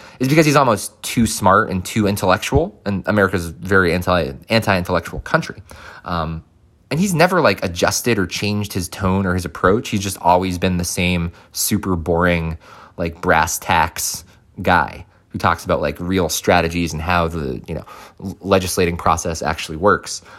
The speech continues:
Um, and it's weird because he's, like, the best kind of populist that we've had in a long time. But he doesn't have, like, the populist speechifying gene or, like, the, you know,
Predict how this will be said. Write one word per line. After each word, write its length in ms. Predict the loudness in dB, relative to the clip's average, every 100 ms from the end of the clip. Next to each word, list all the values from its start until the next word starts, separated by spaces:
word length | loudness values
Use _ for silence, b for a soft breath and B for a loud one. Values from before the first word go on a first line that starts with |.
| B B B
Um, 340 | -4 -4 -6 -12 _ _ _ _ _ _ _ -20 b b b b b _ _ _ _ _ _ _ -2
and 80 | 0
it's 100 | 2
weird 220 | 4 4
because 220 | 4 2
he's, 320 | 2 0 2
like, 260 | 6 4 4
the 60 | 2
best 340 | 2 0 -4
kind 240 | -2 0
of 140 | -2 -4
populist 760 | 2 2 2 -2 -2 -4 -4 -2
that 120 | -2
we've 140 | -2
had 260 | 2 2 2
in 100 | 0
a 60 | 0
long 220 | 0 -2
time. 460 | 0 2 0 -10 -20 _ _ _ _ _ 0
But 80 | 6
he 80 |
doesn't 180 | 6 4
have, 240 | 2 2 2
like, 140 | -4
the 80 | -6
populist 840 | 0 0 0 -4 -4 -6 -10 -8
speechifying 840 | -6 -2 -2 -2 2 2 2 -2 -2
gene 440 | 0 0 0 0
or, 120 | 0
like, 220 | -2 -4
the, 380 | -6 -4 -2 -4 -6
you 80 |
know, 100 | -8